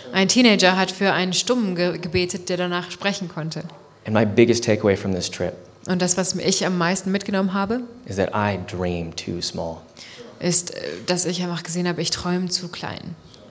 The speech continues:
Speaker 2: If the God of the universe wants to live in me,
Speaker 1: Wenn der Gott des Universums in mir leben möchte,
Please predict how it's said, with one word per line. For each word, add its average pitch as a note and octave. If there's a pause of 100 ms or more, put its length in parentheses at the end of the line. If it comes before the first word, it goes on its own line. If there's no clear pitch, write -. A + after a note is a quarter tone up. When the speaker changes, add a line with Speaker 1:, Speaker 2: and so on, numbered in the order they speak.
(1120)
Speaker 2:
If C3+
the C3+
God D#3
of A#2
the G#2
universe G#2+ (120)
wants B2+
to D3+ (160)
live C#3+
in A#2
me, A2 (300)
Speaker 1:
Wenn F#3+
der F#3
Gott G3+
des F3
Universums F3+
in F3
mir A#3
leben F3
möchte, F3